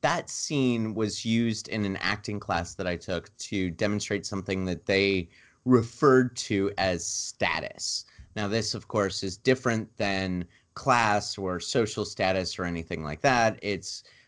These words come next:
uh, something that was used very specifically in this, in this curriculum as A status and B status. Now, A status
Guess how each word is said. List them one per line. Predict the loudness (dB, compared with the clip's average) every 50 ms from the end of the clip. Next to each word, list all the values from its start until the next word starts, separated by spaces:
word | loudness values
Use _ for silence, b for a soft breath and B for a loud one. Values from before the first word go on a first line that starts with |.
| b b
uh, | 2 2 4 4 2 2 2 0 -2 -4
something | -4 -6 -6 -4 -4 -4 -4 -4
that | -4 -6 -6
was | -8 -10 -6 -4
used | -4 -4 -4 -4 -4 -2
very | 0 0 0
specifically | 0 -4 -4 -4 -4 -2 -2 -4 -4 -4 -4 -2 -2 -2 0
in | 0 0
this, | 0 -2 0 0 -2 -2 -2
in | -4 -4 -2
this | -2 -2 0 0 -2 -2 -4 -4
curriculum | 2 4 6 8 8 8 6 4 4 4 4 4 4 2 0 -2 -4 -8 B B B B B B
as | -2 2 4 4 4 4 2 -2 -6 _ _
A | 2 4 4 4
status | 0 -4 -4 -2 0 2 2 2 0 -2 -2 -6
and | -8 -6 -6 -6 -4
B | -4 -4 -4 -4
status. | -4 -4 -4 -2 -2 -2 -4 -6 -8 -8 -8
Now, | -6 -6 -4 0
A | 0 0 0 0
status | -2 -2 0 2 4 4 4 4 2 0 -2 -6 -10